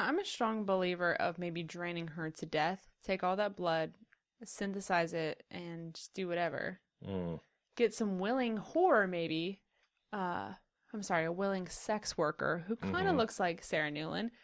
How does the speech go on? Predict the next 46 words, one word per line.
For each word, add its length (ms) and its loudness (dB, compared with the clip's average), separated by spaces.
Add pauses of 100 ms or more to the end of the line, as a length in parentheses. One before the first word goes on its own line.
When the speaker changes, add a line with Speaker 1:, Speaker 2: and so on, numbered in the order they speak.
(160)
Speaker 1:
And 120 2
then 200 6
Speaker 2:
Mm-hmm. 80 -2
Speaker 1:
you 60 -4
can 120 2
make 160 2
a 40 2
shit 240 0
ton 140 0
of 60 0
money 280 2
with 120 -4
someone 280 -2
who's 200 -4
willing 380 0
to 80 -8
play 340 0
it 60 0
up. 280 -2 (460)
Speaker 2:
Yeah. 360 10
Speaker 1:
But 140 -4
you 100 4
know 160 4
what? 320 4 (260)
Speaker 2:
That 100 8
doesn't 240 12
Speaker 1:
I 40 8
Speaker 2:
get 140 10
Speaker 1:
am 80 6
Speaker 2:
Pam 140 8
Speaker 1:
just, 160 6
Speaker 2:
off. 280 0 (360)
Speaker 1:
I'm 260 6
just 220 4
not 360 6
of 180 4
the 140 2
opinion 580 2
that 320 2
dealing 380 2
out 240 4
what's 220 -2
been 180 -2
dealt 320 4
is 200 -4
a 240 -2